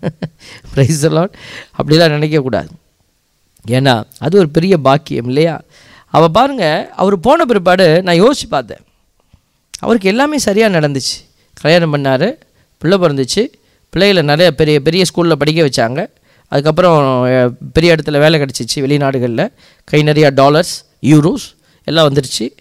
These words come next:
everything is fine. இவர் கையில pension வருது.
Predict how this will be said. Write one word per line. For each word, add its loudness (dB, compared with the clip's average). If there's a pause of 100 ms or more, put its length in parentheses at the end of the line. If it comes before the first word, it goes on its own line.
(420)
everything -4
is 0
fine. -2 (400)
இவர் 0
கையில 0 (240)
pension -2
வருது. 0